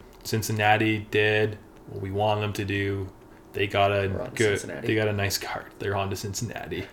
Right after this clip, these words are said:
Speaker 1: Five years, eighty million dollars. Good for Thuney. I've always liked him in New England. Again,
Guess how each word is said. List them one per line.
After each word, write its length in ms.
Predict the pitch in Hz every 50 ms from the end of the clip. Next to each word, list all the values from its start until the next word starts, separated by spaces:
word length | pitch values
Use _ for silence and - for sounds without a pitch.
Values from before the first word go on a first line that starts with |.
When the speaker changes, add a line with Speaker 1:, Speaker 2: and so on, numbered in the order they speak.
| - - - - - - - - - - - -
Speaker 1:
Five 520 | - - - - - - 120 123 135 131 127
years, 280 | 123 123 123 123 120 -
eighty 180 | 110 113 117 113
million 300 | 110 110 107 107 104 104
dollars. 540 | 101 95 92 95 95 92 92 95 92 - - - - - - - - - - -
Good 160 | 117 113 110
for 160 | - - 104
Thuney. 520 | 92 - 101 101 95 95 95 98 95 90 - -
I've 200 | 98 101 101 101
always 300 | 104 104 104 101 101 95
liked 260 | 98 95 95 95 -
him 80 | 98 98
in 80 | 95
New 160 | 95 95 95 95
England. 300 | 95 98 98 95 95 95
Again, 460 | 95 95 95 92 92 95 95 95